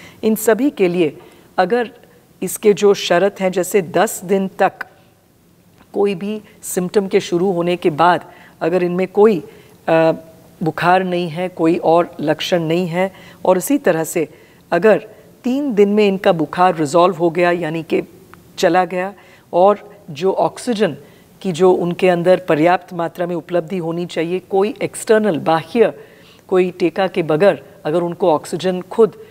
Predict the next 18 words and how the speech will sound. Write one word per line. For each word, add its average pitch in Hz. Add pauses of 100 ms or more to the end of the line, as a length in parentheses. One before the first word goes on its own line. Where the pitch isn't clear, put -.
(220)
कुदरती 180
तौर 170
से 180
मिल 165
रहा 170
है, 170 (360)
और 196
अगर 202
उनको 196 (320)
ये, 190
ये 202
चीज़ों 202
में 202
अगर 190 (200)
कोई 190
problem 170
नहीं 170
है, 175